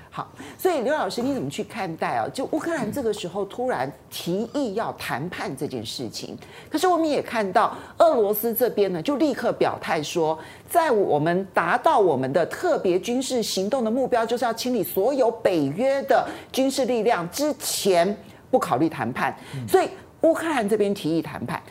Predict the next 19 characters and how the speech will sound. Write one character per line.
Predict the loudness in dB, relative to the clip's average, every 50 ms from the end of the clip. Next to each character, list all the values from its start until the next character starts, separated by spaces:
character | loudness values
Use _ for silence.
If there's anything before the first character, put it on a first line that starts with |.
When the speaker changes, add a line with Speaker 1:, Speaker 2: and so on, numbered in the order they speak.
| -20 -2
Speaker 1:
但 | -2 -2 -2 2 0
俄 | 2 2
罗 | 2 0
斯 | -2 -2 -2
这 | -2 0 0
边 | 0 0
的 | 0 -2
态 | -4 -2 -2 -2
度 | 0 2 0 0 0 -2 -10 -6
突 | 0 2 2
然 | 2 2 0
之 | -2 -2
间 | -2 -2 -2 0
变 | 0 0 0
得 | 0 -4
极 | -4 -4 -4 -2 0 0 0
为 | 0 2 2 2 0 0
强 | -4 -6 -8 -6 -6 -6 -6 -2
硬。 | -2 -2 -2 -2